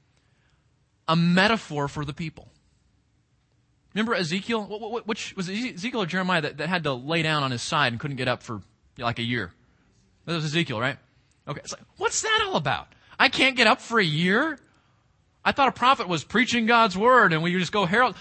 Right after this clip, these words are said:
No, God made Ezekiel a divine illustration of the rebellion and disobedience of, um, of his people. What, what about Hosea?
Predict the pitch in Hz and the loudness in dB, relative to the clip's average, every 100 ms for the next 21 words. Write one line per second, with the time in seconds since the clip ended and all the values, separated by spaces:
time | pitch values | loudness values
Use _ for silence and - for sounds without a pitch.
0 | - 220 - - - 156 190 214 254 233 | -4 0 0 -4 -12 0 2 4 4 2
1 | 233 214 175 180 233 - 151 139 135 - | 2 2 0 -2 -4 -6 -6 -6 -8 -12
2 | - 175 151 175 147 180 196 214 233 233 | -4 -2 0 0 0 0 2 2 0 -2
3 | 202 220 220 - - - 208 220 196 - | 0 2 2 0 -4 -2 -2 0 0 -2
4 | 160 131 147 _ _ _ _ _ _ _ | -4 -6 -10 _ _ _ _ _ _ _
5 | _ _ _ 160 147 147 151 139 151 185 | _ _ _ -4 -2 -4 -4 -2 -2 -2
6 | 190 175 151 156 170 151 127 120 117 113 | -4 -4 -6 -8 -8 -8 -8 -8 -10 -10
7 | - - _ _ _ _ - 127 117 113 | -14 -16 _ _ _ _ -12 -10 -10 -12
8 | - _ _ _ _ _ 120 107 107 95 | -16 _ _ _ _ _ -16 -14 -14 -16
9 | 107 _ _ - 117 117 107 - 131 87 | -18 _ _ -16 -14 -12 -14 -14 -16 -18
10 | - - - - 190 349 311 185 214 151 | -20 -20 -20 -10 -2 2 2 2 -2 0
11 | 170 202 92 | 0 0 -4